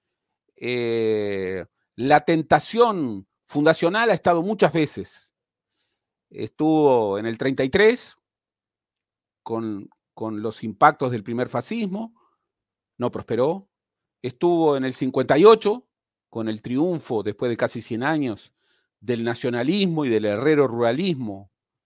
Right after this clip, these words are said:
dentro del Partido Nacional, y no prosperó. Estuvo, sobre todo, en la dictadura civil-militar, eh, iniciada en el golpe de Estado del cincuenta, del, de, eh, iniciada en el golpe de Estado de, del setenta y tres, pero con,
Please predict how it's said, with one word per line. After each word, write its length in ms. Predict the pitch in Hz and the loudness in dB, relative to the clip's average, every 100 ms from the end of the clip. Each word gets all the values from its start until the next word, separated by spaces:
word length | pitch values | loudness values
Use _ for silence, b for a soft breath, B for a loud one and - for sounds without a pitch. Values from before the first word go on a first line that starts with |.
| _ _ _ - | _ _ _ -8
dentro 220 | 120 117 | -6 -4
del 80 | 104 | -4
Partido 260 | 101 123 | -4 -4
Nacional, 560 | 120 120 156 214 247 269 _ _ _ _ _ | -6 -4 -4 -4 -8 -12 _ _ _ _ _
y 160 | - 110 | -12 -6
no 160 | 110 | -6
prosperó. 480 | 104 107 123 175 196 _ _ _ _ _ - | -6 -6 -6 -6 -10 _ _ _ _ _ -10
Estuvo, 400 | 135 240 262 165 | -6 0 4 4
sobre 260 | 131 117 | 2 -4
todo, 480 | 120 170 147 101 85 _ _ _ _ | 2 6 6 4 -4 _ _ _ _
en 160 | 113 113 | -10 -6
la 120 | 110 | -4
dictadura 500 | 117 - 117 143 139 | -4 -2 -2 0 -2
civil-militar, 920 | - 117 127 123 113 107 135 120 113 _ _ _ _ _ _ _ _ _ _ | -2 -6 -4 -4 -4 2 4 2 -2 _ _ _ _ _ _ _ _ _ _
eh, 100 | 104 _ _ | -20 _ _
iniciada 560 | - 120 110 - 139 127 | -14 -10 -8 0 2 2
en 40 | |
el 100 | 113 | 0
golpe 220 | 127 123 | -2 -2
de 40 | 110 | -2
Estado 200 | 131 123 | 0 -2
del 80 | |
cincuenta, 720 | - 113 - 160 127 101 80 _ _ _ _ _ _ | -4 -8 -2 0 -2 -6 -10 _ _ _ _ _ _
del, 380 | _ 107 101 101 113 | _ -14 -14 -14 -10
de, 140 | 110 101 | -8 -4
eh, 140 | 127 | -4
iniciada 380 | 113 120 151 147 | -4 -4 2 2
en 40 | |
el 80 | 135 | 4
golpe 160 | 135 127 | 2 0
de 40 | |
Estado 280 | 147 139 127 | 2 2 4
de, 260 | 110 98 - _ | 0 -2 -10 _
del 220 | 113 113 | -12 -10
setenta 380 | 110 107 110 107 | -8 -8 -8 -8
y 60 | 117 | -4
tres, 260 | 233 214 - | 0 0 -2
pero 200 | 104 - | -10 -8
con, 240 | 101 | -10